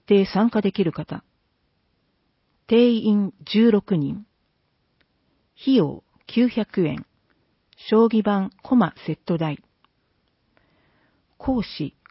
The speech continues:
後藤光正氏。日本将棋連盟公認指導員。申し込み、往復はがき一人一枚に、教室名、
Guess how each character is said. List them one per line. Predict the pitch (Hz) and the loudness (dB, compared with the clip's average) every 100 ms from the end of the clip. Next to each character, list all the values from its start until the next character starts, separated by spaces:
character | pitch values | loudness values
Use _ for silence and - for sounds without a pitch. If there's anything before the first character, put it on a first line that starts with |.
| _ | _
後 | - 180 | -6 -4
藤 | 254 269 | 0 2
光 | 254 240 247 | 2 2 0
正 | 208 - | 0 -2
氏。 | 143 - 139 _ _ _ _ _ _ | -12 -12 -16 _ _ _ _ _ _
日 | 180 175 | -4 2
本 | 262 202 - | 2 2 0
将 | - 233 | 2 2
棋 | 247 | 2
連 | 247 226 160 | 2 2 0
盟 | 151 - - | -4 -8 -10
公 | - 220 | -2 2
認 | 247 247 233 | 4 4 2
指 | - | 0
導 | 196 190 143 | 0 2 0
員。 | 131 - - _ _ _ _ _ _ _ _ _ _ _ _ | -4 -6 -14 _ _ _ _ _ _ _ _ _ _ _ _
申 | 185 226 | 0 2
し | 220 - | 0 -4
込 | 202 | -2
み、 | 185 175 - _ _ _ _ _ _ - | -2 -4 -8 _ _ _ _ _ _ 2
往 | 240 262 | 2 2
復 | - 262 | -2 -2
は | - | 0
が | 208 156 | -2 -4
き | - 139 - | -6 -12 -12
一 | - 277 | -6 -2
人 | 240 175 | -2 -2
一 | - 240 | -4 0
枚 | 220 180 | 2 2
に、 | 147 151 - _ _ _ _ _ _ | -2 -6 -12 _ _ _ _ _ _
教 | - 247 254 | -2 -2 -2
室 | - - 226 | -6 -4 0
名、 | 160 151 202 | 0 -4 -10